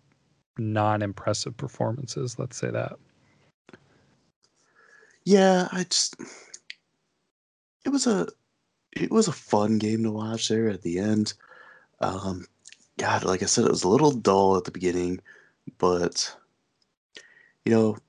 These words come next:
Speaker 2: all in all, Stafford played pretty well. I mean, he only, he passed twenty-five for thirty-six for over three hundred yards and a touchdown, so not too bad. Uh,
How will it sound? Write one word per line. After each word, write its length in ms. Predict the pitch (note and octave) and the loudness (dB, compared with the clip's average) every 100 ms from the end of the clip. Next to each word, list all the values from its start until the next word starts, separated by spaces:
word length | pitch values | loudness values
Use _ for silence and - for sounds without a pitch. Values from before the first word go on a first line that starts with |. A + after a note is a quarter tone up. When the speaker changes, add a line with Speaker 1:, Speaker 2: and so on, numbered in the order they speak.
| - | 0
Speaker 2:
all 200 | A#2+ B2+ | 4 6
in 60 | A#2 | 4
all, 200 | A#2 A2+ | 2 0
Stafford 500 | - F#2 G2+ A#2 A2+ | -2 -4 -4 -4 -2
played 300 | A#2+ A#2+ A#2 | -2 -2 -2
pretty 200 | A#2+ A#2 | 0 2
well. 320 | A2+ A#2 F2+ | 2 0 0
I 40 | |
mean, 180 | F#2+ G2+ | -2 -2
he 160 | G#2+ A2+ | 0 0
only, 480 | A2+ A2 G2+ G2 - _ _ _ _ | 2 2 2 -2 -6 _ _ _ _
he 100 | A2+ | -14
passed 520 | A2 A2+ G#2+ - - _ _ _ _ | -4 -2 0 0 -2 _ _ _ _
twenty-five 480 | - A2+ A2 G#2+ G#2 | 0 2 2 2 -2
for 80 | - | 0
thirty-six 920 | G#2+ G2 F#2 - G2+ F#2+ - - - _ _ _ _ _ _ _ _ | 0 0 0 2 2 0 -4 -6 -6 _ _ _ _ _ _ _ _
for 720 | F2+ F2+ E2+ E2+ E2 - - | 2 4 4 2 0 -2 0
over 160 | F#2 F#2 | 0 0
three 200 | - F#2+ | -2 0
hundred 220 | F2+ F2 | 2 0
yards 280 | F2+ F2+ - | 0 0 -2
and 100 | - | -6
a 40 | |
touchdown, 640 | - C3 - - - F2 F#2 | -4 -2 0 0 0 -2 -4
so 400 | - - - - _ _ - - _ _ - | -6 -6 -6 -10 _ _ -20 -20 _ _ -2
not 180 | F#2+ | -2
too 140 | - F#2 | -2 -4
bad. 340 | F2+ F2+ F2+ - | -4 -4 -6 -6
Uh, 200 | F2 | -4